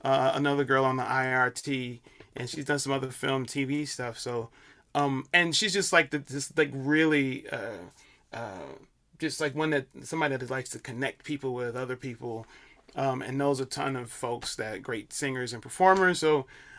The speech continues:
I just reached out to her. I was like, "Hey, I'm looking for, to fill some roles," especially with Hal. Um, I think I had someone else that was gonna play Hal at first too, and he was on a tour and he couldn't do it.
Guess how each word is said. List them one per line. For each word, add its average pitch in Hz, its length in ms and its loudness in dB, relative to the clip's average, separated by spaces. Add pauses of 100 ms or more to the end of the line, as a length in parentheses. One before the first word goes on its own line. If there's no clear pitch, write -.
(160)
I 185 80 12
just 180 160 8
reached 180 180 0
out 170 200 10
to 165 80 -2
her. 143 120 6
I 143 40 6
was 135 80 0
like, 139 120 2
"Hey, 160 180 6
I'm 139 160 6
looking 143 220 0
for, 135 160 0
to - 240 -10
fill 139 220 2
some 127 240 -4
roles," 123 380 0
especially 185 440 2
with 143 180 4
Hal. 139 540 6 (460)
Um, 135 500 2 (240)
I - 60 -4
think 202 120 8
I 175 140 10
had 160 220 6
someone 156 260 2
else 156 160 4
that 151 80 0
was 135 120 -2
gonna 135 140 0
play 135 180 -4
Hal 139 280 4
at 127 80 -2
first 139 420 -2
too, 147 200 0
and 123 160 -2
he 139 100 0
was 143 200 0
on 127 160 -2
a 117 40 -8
tour 127 480 0
and 123 240 -6
he 127 60 -4
couldn't 123 320 -6
do 127 220 -2
it. 127 200 0